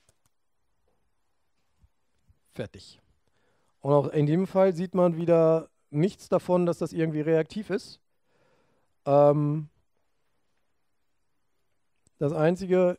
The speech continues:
äh, das Save liefert mir halt ein Mono zurück wieder.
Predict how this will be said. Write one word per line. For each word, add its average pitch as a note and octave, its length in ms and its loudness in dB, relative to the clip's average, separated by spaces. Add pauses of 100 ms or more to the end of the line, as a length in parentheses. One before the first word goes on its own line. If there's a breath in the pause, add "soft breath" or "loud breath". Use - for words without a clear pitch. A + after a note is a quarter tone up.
(380)
äh, C#3+ 580 -2 (3000)
das C3+ 260 -4
Save E3 360 -2 (260)
liefert E3 380 -2
mir E3 160 4
halt D#3 120 2
ein D#3+ 80 0
Mono D#3+ 300 4
zurück A#2 360 -12
wieder. F#2+ 260 -18